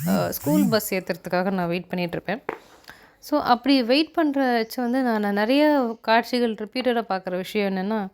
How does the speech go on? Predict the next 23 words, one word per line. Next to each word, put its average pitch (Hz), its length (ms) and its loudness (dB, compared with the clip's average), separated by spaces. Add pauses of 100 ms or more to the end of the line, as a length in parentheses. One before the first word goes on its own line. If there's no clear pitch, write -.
(580)
ஒரு 196 560 0 (100)
ஹவுஸ் 220 300 2
ஒய்ஃப் 214 260 0
வந்து 202 180 -4
என்ன 208 140 0
பண்ணுவாங்க, 196 260 -6
ஒரு 208 200 -4
நைட்டி 190 300 -2
போட்டு 190 440 -6
கிடுகிடுன்னு 202 380 0
போயிட்டு 202 240 0
ஒரு 185 100 0
கடைக்கு 185 360 -2
போயிட்டு, 175 220 -6
பக்கத்துல 190 240 -8
இருக்க 190 200 -2
நியர்பை 202 460 2
கடைக்கு 190 380 -4
போயிட்டு, 175 360 -6 (960)
அ, 202 240 2 (320)
இட்லி, 214 500 2
தோசை 190 260 -2
மாவோ, 175 540 -2